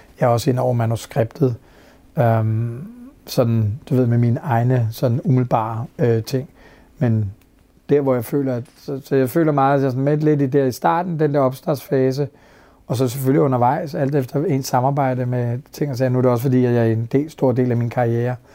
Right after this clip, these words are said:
øh, var se-, direktør ude på Nordisk Film,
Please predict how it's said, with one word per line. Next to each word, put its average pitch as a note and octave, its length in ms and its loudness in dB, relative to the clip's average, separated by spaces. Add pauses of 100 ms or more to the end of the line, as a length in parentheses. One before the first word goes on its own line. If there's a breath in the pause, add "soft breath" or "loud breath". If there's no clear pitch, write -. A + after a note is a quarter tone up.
(760 loud breath)
øh, A2+ 220 2
var A2+ 100 0
se-, - 180 -6 (240)
direktør B2 320 0
ude A#2 160 2
på A2 80 0
Nordisk A#2 260 2
Film, G3+ 180 2